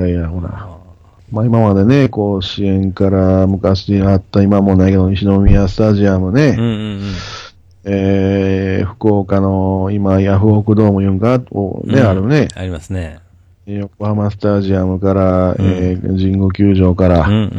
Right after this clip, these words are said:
Speaker 2: ん。
Speaker 1: えー、まあ、いろいろ行きましたけど、まあ、もちろんマツダスタジアムも行ってますしね。
Speaker 2: え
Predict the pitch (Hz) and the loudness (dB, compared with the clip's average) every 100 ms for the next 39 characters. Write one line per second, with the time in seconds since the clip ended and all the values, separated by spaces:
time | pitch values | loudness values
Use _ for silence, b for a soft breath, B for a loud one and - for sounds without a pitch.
0 | 95 95 107 92 92 90 87 - _ 101 | -6 -6 -10 -10 -10 -12 -12 -16 _ -2
1 | 98 98 101 104 107 110 120 131 123 120 | 0 2 2 0 0 2 4 4 4 2
2 | 131 120 98 92 95 98 107 117 104 101 | 2 2 0 0 0 0 0 0 0 -2
3 | 98 98 90 101 92 92 92 92 92 92 | -2 -2 -2 -4 -4 -4 -4 -4 -6 -8
4 | - 92 87 92 92 127 139 117 110 107 | -6 -2 -2 -2 -2 0 2 2 2 2
5 | 98 90 82 85 | 0 -2 -6 -12